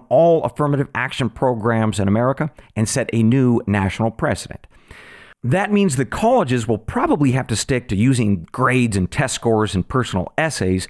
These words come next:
to choose their student body and just leave race out of it. And for what it's worth, most Americans actually agree with that. In April, the Pew Research Center put out a poll showing that seventy-four percent of Americans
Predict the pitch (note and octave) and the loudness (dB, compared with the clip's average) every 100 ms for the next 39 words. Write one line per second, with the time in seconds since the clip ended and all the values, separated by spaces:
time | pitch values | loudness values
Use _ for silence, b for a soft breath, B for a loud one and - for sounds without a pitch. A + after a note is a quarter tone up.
0 | b b A2+ - B2+ A#2 G2+ G2+ G2 - | b b -8 -2 0 0 0 0 0 0
1 | F#2+ G2 A2 G#3+ G#3+ F#2+ C2 F#2 A3 - | 0 0 0 0 0 -2 -6 -4 -4 -4
2 | - G2+ A2+ G2+ B2+ A#2 - - - C#3 | -6 -2 0 2 0 0 -2 -4 -4 -4
3 | G#2+ - - B B B B B B B | -4 -6 -12 B B B B B B B
4 | B - B2+ B2+ A3+ F#4 - G#2 F#3+ - | B -6 0 2 2 0 0 0 0 -2
5 | - G2+ B2 B3 - G2+ B2 F#3 F3+ G#2 | -12 -4 0 0 -2 -2 0 0 0 -2
6 | - - C3 - D3 C3+ G#2 F#2 B2 C4+ | -2 -4 -6 -4 0 0 0 0 2 4
7 | D4 - - - - B B B B B | 2 -2 -8 -14 -20 B B B B B
8 | _ - D3 G#3+ - D#3 C#3+ A2+ A2 - | _ -4 -2 -2 0 0 0 -4 -6 0
9 | B3+ C#4 E3 G3+ - F3 C#3 - F#2 F2+ | 4 4 4 2 2 0 0 -2 -4 -6
10 | - - A#2+ A#2 F#2+ - D3 A2+ F#2+ - | -10 -4 0 0 -2 0 2 4 2 0
11 | A2 G2+ - - D3 D#3 G3 G3+ E3+ D#3 | 0 0 -2 -4 -2 0 0 0 0 0
12 | C#3 - B2 A#2+ - F#2+ G#2+ A2+ C#3 | -2 -2 -2 -4 -2 0 0 0 -2